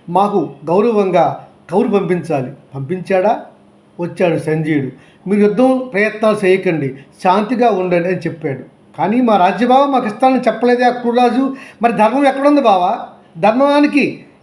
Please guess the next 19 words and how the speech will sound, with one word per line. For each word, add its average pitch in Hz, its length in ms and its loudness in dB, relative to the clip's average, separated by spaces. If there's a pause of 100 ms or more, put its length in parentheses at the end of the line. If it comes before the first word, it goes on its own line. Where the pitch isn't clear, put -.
ఎక్కడ 226 220 -2
అవకాశం 302 420 2
ఉందో 277 100 0
చెప్పండి. 185 500 0 (320)
ధర్మం 160 300 0
లేదు 208 220 2
కదా. 240 460 2 (720)
గనుక 247 320 2
బావా, 190 640 0
మాకు 214 400 0
ఈ 208 140 2
సంధి 262 420 0
కంటే 269 680 -2 (180)
యుద్ధమే 277 480 2
శరణ్యం. 254 580 -2 (720)
యుద్ధములో 262 800 0 (100)
మా 226 300 2
భుజ 226 300 0
పరాక్రమములు 254 920 2